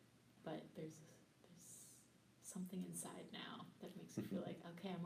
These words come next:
Speaker 1: okay to shake things up a bit and try
Speaker 2: Mm-hmm.
Speaker 1: something else,"
Speaker 2: Yeah.
Speaker 1: rather than kinda settling. Yeah.
Speaker 2: Mm-hmm.
Speaker 1: I haven't been happy
Speaker 2: Mm.
Speaker 1: here for a while. It,
Speaker 2: Mm.
Speaker 1: it, professionally,
Speaker 2: Mm.
Speaker 1: anyway.
Speaker 2: Okay.
Speaker 1: Yeah, yeah.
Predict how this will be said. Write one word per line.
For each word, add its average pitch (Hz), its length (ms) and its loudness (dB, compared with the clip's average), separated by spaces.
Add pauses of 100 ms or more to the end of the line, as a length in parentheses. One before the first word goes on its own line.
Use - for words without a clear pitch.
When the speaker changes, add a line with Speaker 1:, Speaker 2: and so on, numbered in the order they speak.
Speaker 1:
okay 170 500 6 (260)
to 185 80 4
shake 175 360 4
things 170 220 2
up - 140 2
a - 60 2
bit - 320 2
and 90 180 8
try 98 80 6
Speaker 2:
Mm-hmm. 85 100 8
Speaker 1:
something - 320 2
else," - 280 -2
Speaker 2:
Yeah. - 340 6
Speaker 1:
rather 175 200 2 (100)
than 175 100 -2 (400)
kinda 202 160 4
settling. 170 600 2 (1120)
Yeah. 175 260 2 (420)
Speaker 2:
Mm-hmm. 185 220 0 (400)
Speaker 1:
I 185 100 -6
haven't 190 280 4 (240)
been 180 180 8 (160)
happy - 440 -2 (360)
Speaker 2:
Mm. 85 420 8
Speaker 1:
here - 300 2 (180)
for - 320 0
a 175 80 2
while. - 460 -2 (100)
It, 208 160 10
Speaker 2:
Mm. - 280 4
Speaker 1:
it, 190 80 2
professionally, 190 760 6
Speaker 2:
Mm. 98 320 10
Speaker 1:
anyway. - 380 0 (100)
Speaker 2:
Okay. 82 240 8 (280)
Speaker 1:
Yeah, - 80 2
yeah. - 100 0